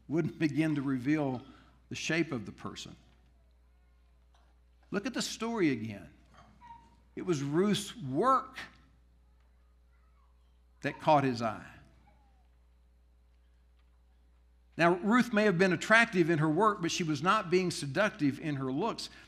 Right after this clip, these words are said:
It was her character, not her physical appearance. We all know about our physical appearance, our shape. Let me just say, whatever you have as a young person,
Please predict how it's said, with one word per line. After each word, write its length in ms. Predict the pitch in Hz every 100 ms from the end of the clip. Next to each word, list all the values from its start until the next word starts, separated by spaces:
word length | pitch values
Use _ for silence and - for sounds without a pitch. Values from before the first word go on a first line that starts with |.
| - -
It 140 | 180
was 240 | 170 165 -
her 120 | 127 -
character, 580 | 226 240 226 - 117
not 280 | 127 143 156
her 100 | 156
physical 600 | 147 175 143 151 147 135
appearance. 680 | 123 - 226 92 - - - - _ _ _ _ _ _ _ _ _ _ _ _ _ _ _ _ _ _ _ _ _ 175
We 120 | 233
all 180 | 240 240
know 200 | 247 226
about 300 | 170 151 139
our 180 | 139
physical 440 | 123 175 139 147 127
appearance, 480 | 117 170 139 117 120
our 180 | 127 123
shape. 540 | - 180 131 - - - _ _ _ _ _ _ _ _ _ - - _ _ _ _ -
Let 100 | -
me 80 | 180
just 240 | 165 -
say, 220 | 185 165
whatever 420 | 143 180 196 180
you 160 | 170 156
have 260 | 170 165 143
as 120 | 123
a 60 |
young 240 | 127 147 139
person, 480 | 131 120 113 110